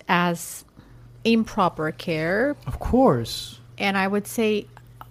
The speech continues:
Speaker 1: did you ask me if I, we have a lot of diabetes patients who refuse medications.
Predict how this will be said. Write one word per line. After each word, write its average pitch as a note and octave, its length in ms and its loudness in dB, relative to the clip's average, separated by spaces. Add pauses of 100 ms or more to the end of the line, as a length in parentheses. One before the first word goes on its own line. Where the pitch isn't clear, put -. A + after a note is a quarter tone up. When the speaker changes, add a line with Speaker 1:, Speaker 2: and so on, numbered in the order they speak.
(100)
Speaker 1:
did G#3+ 220 -4
you C4+ 60 4
ask G#3+ 340 2
me A#3+ 220 2
if - 120 -4
I, E3 100 0 (280)
we C4+ 140 2
have G4 160 2
a C4+ 40 2
lot E3+ 180 2
of E3 100 -2
diabetes D#3+ 380 -6
patients F#3+ 380 -8
who G#3 120 -6
refuse G3 600 -4
medications. - 760 -14